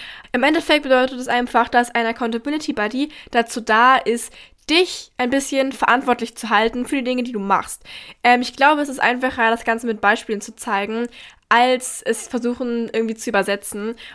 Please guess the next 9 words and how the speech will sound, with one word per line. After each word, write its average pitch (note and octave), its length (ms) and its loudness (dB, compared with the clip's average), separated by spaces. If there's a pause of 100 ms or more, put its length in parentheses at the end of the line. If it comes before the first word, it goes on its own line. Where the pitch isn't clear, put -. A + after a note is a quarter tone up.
Und C4 100 2
zwar C4+ 120 4
beispielsweise A#3+ 640 2
habe C4 180 4
ich C#4 180 -2
vor A#3 280 2
einer B3+ 260 2
Woche B3+ 180 0
angefangen, A#3+ 720 -2